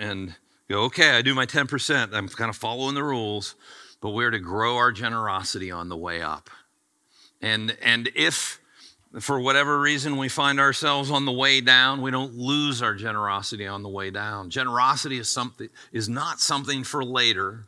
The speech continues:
and it's not something just for the rich. It's for all of us. Now, the, the amounts will change, but this is a character issue, guys.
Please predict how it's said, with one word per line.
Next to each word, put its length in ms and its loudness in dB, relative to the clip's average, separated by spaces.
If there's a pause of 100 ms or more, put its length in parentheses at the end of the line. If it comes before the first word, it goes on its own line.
(460)
and 100 -2
it's 160 -4
not 220 -2
something 400 -2
just 320 -2
for 160 -6
the 100 -6
rich. 680 -6 (960)
It's 160 -8
for 240 -4
all 300 -4
of 100 -10
us. 500 -12 (260)
Now, 200 0
the, 120 -8 (380)
the 120 -2
amounts 480 0
will 140 -4
change, 580 -4 (960)
but 160 -10
this 180 -4
is 120 -2
a 60 -2
character 580 -2
issue, 280 -14
guys. 420 -20